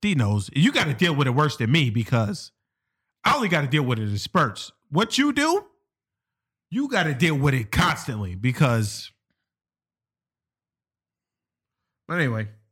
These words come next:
So, like, the nigga, the nigga see me. He looks me in my eyes, and I'm pressing the button. "Hey, man, hold the elevator." I went like this.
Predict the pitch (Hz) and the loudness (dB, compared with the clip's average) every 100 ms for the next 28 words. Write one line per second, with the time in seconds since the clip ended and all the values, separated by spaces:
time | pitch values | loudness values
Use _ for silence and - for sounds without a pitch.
0 | _ _ _ _ _ _ _ _ _ - | _ _ _ _ _ _ _ _ _ -6
1 | 185 175 170 156 156 196 190 180 160 165 | 0 2 2 0 -2 -2 0 -2 0 0
2 | 202 185 - 277 294 175 156 214 _ _ | 2 0 0 0 2 2 2 -2 _ _
3 | _ _ _ - 214 240 294 220 202 190 | _ _ _ -2 0 0 -4 -4 -2 -2
4 | 220 220 220 247 247 185 185 - - _ | 0 0 2 2 2 0 -4 -8 -14 _
5 | _ _ _ _ _ _ _ - 165 220 | _ _ _ _ _ _ _ -6 -2 -2
6 | 233 247 226 202 202 254 202 247 247 233 | 0 -2 -2 -4 -2 -2 -2 -2 0 0
7 | 226 247 233 254 233 170 135 107 101 - | 0 0 0 0 0 0 -2 -2 -6 -4
8 | 160 170 151 143 160 127 - | -2 0 0 0 0 -2 -4